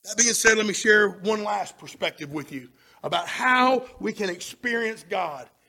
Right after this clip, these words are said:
in worship. And that is, not only is God our sanctuary, not only is God this incredible God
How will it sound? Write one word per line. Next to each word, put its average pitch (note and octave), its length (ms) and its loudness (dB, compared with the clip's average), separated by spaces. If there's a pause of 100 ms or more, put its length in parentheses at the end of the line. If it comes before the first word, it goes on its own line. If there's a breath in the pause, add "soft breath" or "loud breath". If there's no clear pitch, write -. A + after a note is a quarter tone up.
(220)
in D#3+ 200 -14
worship. - 440 -10 (760)
And E3 80 -18
that G3+ 160 -2
is, E3 220 -6
not F3 180 -4
only B3+ 260 -2
is G3 120 -6
God G#3 220 2
our F3 100 -2
sanctuary, D#3+ 760 -10 (840)
not G#3+ 280 -2
only C4 440 0 (140)
is G#3 220 2
God A3+ 480 4 (100)
this - 180 0
incredible B3 760 6
God G#3 540 4